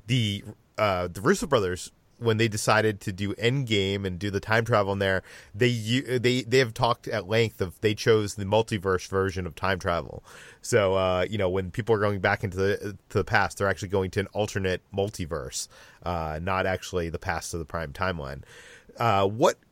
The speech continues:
what could this mean for the future of the M C U? I don't know. It's, it's pretty exciting though, because this could, uh, I don't know. I, I, I, I, it, it's unlimited possibilities. It's actually,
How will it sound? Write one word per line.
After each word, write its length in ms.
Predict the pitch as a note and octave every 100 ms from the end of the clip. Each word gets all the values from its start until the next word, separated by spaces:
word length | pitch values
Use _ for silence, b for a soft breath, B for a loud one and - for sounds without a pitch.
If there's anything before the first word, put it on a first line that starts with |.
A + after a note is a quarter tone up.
| _
what 260 | - B2 D#3+
could 160 | - D3+
this 240 | D#3 -
mean 320 | A#2+ B2 C3+
for 160 | - C3+
the 100 | A#2
future 640 | - A#2 C3 - C#3+ C#3
of 160 | C3 G#2+
the 100 | -
M 160 | A2+
C 180 | A#2 A2
U? 220 | G2+ B2+
I 120 | A#2+ A2
don't 180 | G#2
know. 280 | F2+ G#2 D2+
It's, 260 | D2+ - -
it's 160 | G#2 -
pretty 240 | C#3+ C#3
exciting 600 | B2+ - A#2 C#3+ D3+ G2+
though, 200 | F2+ E2+
because 600 | F#2 - F#2+ F#2+ F#2+ F2+ b b b b b b b b
this 360 | - B2 - - -
could, 360 | C#3+ C3+ B2+
uh, 800 | B2 A#2+ A#2+ A#2+ A#2+ A#2+ A#2 A2+ - -
I 60 | C#3
don't 100 | G3+
know. 220 | G#3+ A#2+
I, 160 | D2+ A#2+
I, 140 | C#3+ C#3 C#3+ C#3
I, 80 | -
I, 160 | D3 - -
it, 420 | G#3 - C#3 C#3 D3
it's 180 | C#3+ -
unlimited 720 | D3 E3 D3+ D3 C#3+ C3+ C3
possibilities. 840 | - A#2 A#2 A#2+ A#2 G2 F2+ F2 A2
It's 120 | D#3
actually, 360 | A3 A3+ F3